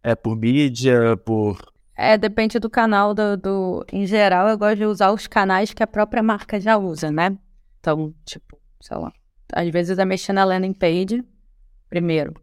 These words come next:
Speaker 2: porque aí a galera que tá chegando no fluxo normal, porque você mexe em tudo, você não sabe o que que fez efeito, né? Então,
Speaker 1: Sim.
Speaker 2: é, tipo, tá, a galera passou por tudo isso aqui e chegou aqui, tá. Essa landing page tá convertendo mais das exatas mesmas pessoas que chegavam antes? Tá,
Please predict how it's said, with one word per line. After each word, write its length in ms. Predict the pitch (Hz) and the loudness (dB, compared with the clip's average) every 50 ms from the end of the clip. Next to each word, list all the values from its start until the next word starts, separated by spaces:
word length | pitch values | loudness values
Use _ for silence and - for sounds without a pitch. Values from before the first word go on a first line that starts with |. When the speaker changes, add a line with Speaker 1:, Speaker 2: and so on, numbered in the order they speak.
| _ _ _ _ | _ _ _ _
Speaker 2:
porque 220 | _ - - 175 | _ -6 -4 -2
aí 100 | 165 165 | -2 0
a 60 | 170 | 0
galera 320 | 160 165 165 165 165 180 175 | 0 0 0 0 0 -2 -2
que 60 | - | -4
tá 100 | - 170 | -6 -6
chegando 420 | - - 185 170 175 175 180 180 | -4 -2 -2 -2 0 0 -2 -2
no 120 | 185 175 - | -4 -6 -8
fluxo 340 | - - 165 - - 185 | -12 -16 -16 -10 -6 -4
normal, 320 | 175 170 170 160 170 175 175 | -2 -2 0 0 2 0 0
porque 140 | - - - | 0 -4 -6
você 100 | - 208 | -4 -2
mexe 300 | 202 208 196 - - 180 | 0 0 -2 -2 -4 -6
em 40 | |
tudo, 220 | 160 - 202 196 - | -6 -6 -6 -6 -4
você 80 | 220 | -4
não 60 | 208 208 | -4 -2
sabe 180 | - 202 214 | -2 -4 -6
o 40 | - | -6
que 100 | - 196 | -10 -18
que 80 | - - | -10 -6
fez 180 | - 196 185 | -4 -2 -2
efeito, 400 | 214 196 - - 165 156 - 170 | -2 -2 0 -2 -2 -2 -2 -6
né? 80 | 160 160 | -6 -6
Então, 260 | 160 - - 175 170 - _ - | -4 -2 -2 -2 -2 -4 _ -10
Speaker 1:
Sim. 380 | - - 117 107 101 101 104 - - - - - _ _ _ _ _ _ _ _ - - | -4 -2 0 0 0 -2 -4 -8 -14 -20 -20 -20 _ _ _ _ _ _ _ _ -10 -8
Speaker 2:
é, 60 | - - - - _ _ _ _ _ _ _ _ _ | -8 -8 -10 -12 _ _ _ _ _ _ _ _ _
tipo, 240 | - 190 - - - | -10 -10 -10 -4 0
tá, 140 | - 180 165 | 2 4 4
a 60 | 156 | 4
galera 340 | 170 165 165 170 180 196 190 - _ _ _ _ | 2 2 2 2 2 0 0 -4 _ _ _ _
passou 320 | - 196 185 - - 208 196 | 0 0 2 2 0 -4 -4
por 160 | - 196 - | -4 -6 -4
tudo 180 | - 226 190 | -2 -2 -2
isso 120 | 196 - 214 | -2 -4 -6
aqui 160 | - - 226 | -4 -4 -4
e 40 | 214 | -2
chegou 260 | - - 208 196 202 | -2 -2 -4 -2 -2
aqui, 340 | 196 196 - - 170 160 - _ _ _ _ _ _ | -2 -2 -4 -6 -10 -10 -10 _ _ _ _ _ _
tá. 240 | - 156 147 147 - _ _ _ _ _ _ _ _ _ _ _ | 0 0 0 -2 -6 _ _ _ _ _ _ _ _ _ _ _
Essa 240 | - 190 190 - 208 | -4 -4 -2 0 0
landing 260 | 196 196 196 202 202 | 0 2 0 -2 0
page 340 | - 202 170 165 156 - 170 | 0 2 0 0 0 -4 -4
tá 120 | - 175 | -4 -4
convertendo 460 | - - 180 170 170 - - 185 175 170 | -2 -2 -2 -2 -2 -2 -2 -2 -2 0
mais 460 | 175 180 180 180 175 170 170 - - | 2 2 2 2 0 -2 -6 -8 -12
das 300 | 170 151 - 175 170 160 | -10 -4 -4 -2 -2 -2
exatas 420 | 175 160 180 202 214 - 190 175 170 | -2 2 2 2 2 2 0 -4 -4
mesmas 380 | 170 170 165 165 170 170 165 | -4 -4 -4 -4 -4 -6 -6
pessoas 420 | - - 160 156 - - 170 165 - | -8 -8 -12 -10 -8 -8 -8 -8 -8
que 80 | - | -8
chegavam 460 | - - 160 156 165 156 151 170 180 | -8 -6 -4 -4 -4 -4 -4 -4 -2
antes? 260 | 185 170 160 160 - - | -2 -2 -4 -6 -8 -4
Tá, 320 | - 185 165 147 - - | 0 2 2 0 0 -6